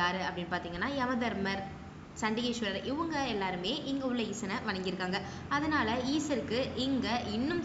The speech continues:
சிறப்பு அதிகமாவே இருக்கு. இந்த கோவிலுக்கு இன்னொரு சிறப்பும் இருக்கு. என்ன அப்படின்னு பாத்தீங்கன்னா, தேவார பாடல் பெற்ற தலங்கள்ல எழுவத்தி ஒண்ணாவது சிவத்தலமா இந்த தலம் இருக்கு. அப்படின்னா, அந்த காலத்துல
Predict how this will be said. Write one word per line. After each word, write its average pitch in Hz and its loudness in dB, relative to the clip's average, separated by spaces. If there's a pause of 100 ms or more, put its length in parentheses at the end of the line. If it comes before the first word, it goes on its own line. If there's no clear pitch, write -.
சிறப்பு 196 0
அதிகமாவே 196 0
இருக்கு. 202 -2 (1000)
இந்த 392 -12
கோவிலுக்கு 403 -6 (100)
இன்னொரு 285 0
சிறப்பும் 202 0
இருக்கு. 185 0
என்ன 220 0
அப்படின்னு 180 0
பாத்தீங்கன்னா, 170 0 (160)
தேவார 262 4
பாடல் 214 2
பெற்ற 214 0
தலங்கள்ல 185 0 (180)
எழுவத்தி 277 0
ஒண்ணாவது 214 0
சிவத்தலமா 202 0 (120)
இந்த 233 -2
தலம் 185 0
இருக்கு. 175 -2
அப்படின்னா, 170 -2 (260)
அந்த 208 -2
காலத்துல 185 0